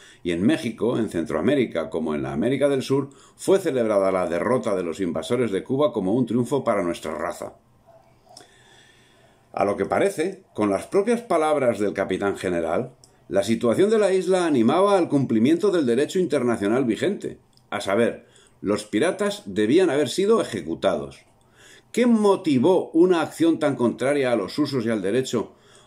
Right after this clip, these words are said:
cuando, según él mis-, él mismo informaba, la isla se encontraba agitada por los proyectos de anexión, amenazada de nuevas invasiones y de conflictos interiores? La respuesta quedó por resolver, como por resolver quedaron las propuestas de reforma que planteó al gobierno,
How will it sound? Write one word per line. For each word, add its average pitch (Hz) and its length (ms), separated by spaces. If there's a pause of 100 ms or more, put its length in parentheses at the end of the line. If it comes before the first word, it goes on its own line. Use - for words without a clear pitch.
cuando, 120 300
según 143 320
él 196 80
mis-, 185 380
él 180 160
mismo 170 240
informaba, 135 500
la 113 220
isla 175 260
se 139 160
encontraba 123 560
agitada 117 540
por 117 160
los 101 160
proyectos 113 640
de 104 80
anexión, 107 580 (320)
amenazada 117 680
de 117 100
nuevas 123 300
invasiones 110 520
y 120 60
de 113 120
conflictos 110 520
interiores? - 640 (1040)
La 104 100
respuesta 135 460
quedó 120 240
por 98 120
resolver, 85 540 (720)
como 123 260
por 120 140
resolver 117 380
quedaron 185 340
las 165 140
propuestas 139 500
de 143 80
reforma 131 440
que 123 120
planteó 95 420
al 110 80
gobierno, 95 560